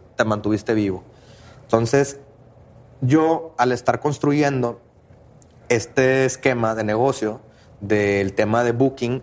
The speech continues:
de curadores, no de artistas, sino de curadores, eh, fue como, pues, bueno, tuve que empezar como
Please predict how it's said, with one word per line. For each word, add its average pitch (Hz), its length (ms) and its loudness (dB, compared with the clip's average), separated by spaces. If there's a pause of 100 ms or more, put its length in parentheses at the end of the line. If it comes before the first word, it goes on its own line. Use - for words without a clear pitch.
(160)
de 107 200 -2
curadores, 135 720 0 (640)
no 107 240 0
de 123 300 2
artistas, 120 500 -4
sino 104 220 -4
de 101 100 -4
curadores, 120 580 0 (680)
eh, 107 420 2
fue 113 800 0
como, 107 180 -4
pues, 101 140 -4
bueno, 113 180 0
tuve 117 220 0
que - 80 -2
empezar 135 480 0
como 107 320 -6